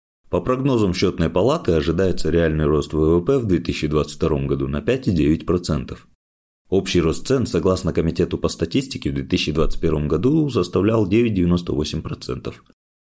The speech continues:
По заключению же миссии М В Ф в две тысячи двадцать втором году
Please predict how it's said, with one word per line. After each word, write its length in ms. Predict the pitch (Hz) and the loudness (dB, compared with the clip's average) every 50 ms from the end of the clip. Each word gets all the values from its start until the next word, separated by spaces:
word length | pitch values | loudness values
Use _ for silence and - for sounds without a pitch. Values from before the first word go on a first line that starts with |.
| _ _ | _ _
По 100 | 98 98 | -2 0
заключению 600 | 104 117 117 123 - 113 - 113 98 87 85 80 | 0 2 2 2 0 2 2 4 4 4 4 4
же 260 | 76 82 82 85 82 | 2 2 2 2 2
миссии 480 | 78 90 95 87 - - - 76 73 | 4 4 2 2 0 0 0 0 2
М 140 | 73 76 78 | 2 2 2
В 60 | 78 | 2
Ф 340 | 95 120 151 165 - - - | 2 2 2 0 -4 -8 -6
в 40 | - | 0
две 120 | 85 90 | 0 0
тысячи 260 | 87 87 87 - - 73 | 2 0 -2 -2 -2 0
двадцать 300 | 73 76 73 - - - | 0 0 0 -2 -4 -2
втором 260 | - 80 76 71 71 | 0 0 0 0 0
году 300 | 67 71 64 60 57 | -2 -2 -2 -4 -8